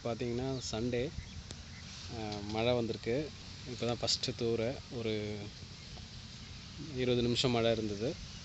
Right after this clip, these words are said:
ஆ, ரொம்ப பலத்த மழைன்னு சொல்ல முடியாது. ஆனா இருந்தாலும் அந்த மழைக்கு தூயமல்லி வந்து சாயும் தன்மையுடையது.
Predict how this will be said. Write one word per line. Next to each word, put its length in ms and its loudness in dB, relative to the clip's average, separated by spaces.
ஆ, 220 -2
ரொம்ப 200 2
பலத்த 340 4
மழைன்னு 300 4
சொல்ல 180 2
முடியாது. 500 0
ஆனா 140 2
இருந்தாலும் 440 2
அந்த 160 2
மழைக்கு 560 4
தூயமல்லி 500 4
வந்து 320 2
சாயும் 360 8
தன்மையுடையது. 680 2